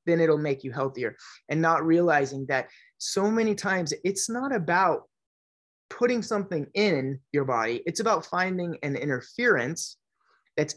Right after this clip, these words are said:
interfering with the way your body was designed to function in the first place.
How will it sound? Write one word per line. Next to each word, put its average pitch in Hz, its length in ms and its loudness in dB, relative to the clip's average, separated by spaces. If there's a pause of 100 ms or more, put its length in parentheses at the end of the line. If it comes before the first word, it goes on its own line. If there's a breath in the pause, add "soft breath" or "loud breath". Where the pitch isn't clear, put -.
(160)
interfering 208 680 2
with 160 140 -2
the 165 100 -2
way 160 160 4
your 147 160 2
body 147 340 0
was 139 220 -4
designed 170 680 -4 (160)
to 202 120 2
function 160 720 -4 (320)
in 135 140 -2
the 120 60 -4
first 120 340 -4
place. - 340 -16